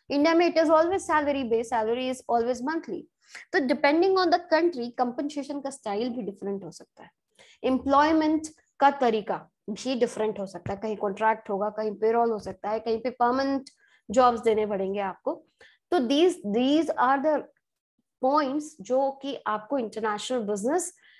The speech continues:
में जब आप एंटर कर रहे हैं, वहाँ का एनवायरनमेंट को स्कैन कर रहे हैं, तो ये सारी चीजों को जानने में इंटरनेशनल बिजनेस एनवायरनमेंट स्कैनिंग आपको हेल्प करेगा। तो this,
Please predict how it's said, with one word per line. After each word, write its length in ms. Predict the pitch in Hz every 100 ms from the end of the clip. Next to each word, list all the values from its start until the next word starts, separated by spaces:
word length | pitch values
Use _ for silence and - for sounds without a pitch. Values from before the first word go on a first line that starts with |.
| _ -
में 480 | 226 233 247 - - _ _ _ _ _ _
जब 240 | 202 220 226
आप 200 | 220 -
एंटर 240 | 226 247
कर 180 | 262 254
रहे 120 | 240
हैं, 120 | 320 -
वहाँ 180 | 220 220
का 100 | 226
एनवायरनमेंट 500 | 214 208 196 208 -
को 120 | 226
स्कैन 400 | 226 - 214 240
कर 140 | 262 269
रहे 100 | 339
हैं, 100 | 370 _ _ -
तो 60 |
ये 200 | 277 277
सारी 280 | 277 254 247
चीजों 320 | 247 233 226
को 120 | 240
जानने 460 | 214 202 196 240 320
में 220 | 339 339 - _ -
इंटरनेशनल 680 | 233 240 269 247 240 247 240
बिजनेस 360 | 214 214 240 -
एनवायरनमेंट 480 | 220 208 202 220
स्कैनिंग 560 | 214 - 226 247 359 381 - _ _ -
आपको 360 | 220 220 339 392
हेल्प 320 | 226 202 202
करेगा। 280 | 170 170 160
तो 120 | 165
this, 220 | 208 226